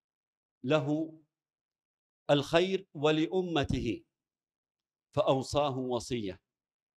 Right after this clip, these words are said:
فقال النبي عليه الصلاة والسلام لمعاذ: "يا معاذ، أتدري ما حق الله على العباد وما حق العباد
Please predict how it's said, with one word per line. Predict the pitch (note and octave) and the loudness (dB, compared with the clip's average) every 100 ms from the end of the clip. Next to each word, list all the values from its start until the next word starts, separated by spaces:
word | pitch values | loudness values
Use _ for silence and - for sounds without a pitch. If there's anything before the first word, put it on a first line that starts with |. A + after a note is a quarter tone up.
| _ _ - | _ _ 0
فقال | C3 G3 G#3+ | 2 6 6
النبي | F3+ D#3 B2+ D3+ | 6 4 0 0
عليه | C#3+ C3+ | 0 -2
الصلاة | B2 C3+ C3 | -4 -2 -2
والسلام | B2+ A#2 - C3 C#3+ C3+ | -4 -6 -6 -4 -4 -4
لمعاذ: | B2 A#2+ B2+ C3+ A#2+ | -2 0 0 0 0
"يا | B2+ E3 | 0 2
معاذ، | D3 B2 A#2 F2 _ _ _ _ _ _ _ _ _ _ _ _ _ _ _ _ | 0 0 -2 -6 _ _ _ _ _ _ _ _ _ _ _ _ _ _ _ _
أتدري | D3 G#3+ F#3+ F3+ E3 | 4 4 6 6 6
ما | C#3 | 4
حق | - E3 - D3+ | 0 -4 -2 -2
الله | C#3 C#3+ C#3+ C#3 B2 | 2 2 2 0 0
على | C3 C3+ | 0 0
العباد | B2 B2 B2 C#3 C#3+ _ _ _ _ _ _ _ _ _ _ _ _ _ - | 0 -2 0 0 0 _ _ _ _ _ _ _ _ _ _ _ _ _ 0
وما | C3+ D#3+ D#3 | 4 4 4
حق | C3+ D#3 D3+ - | 2 -2 -4 -2
العباد | C3+ C3 C3+ C3 C#3+ C#3 B2 - | -2 -2 -2 0 0 0 -4 -6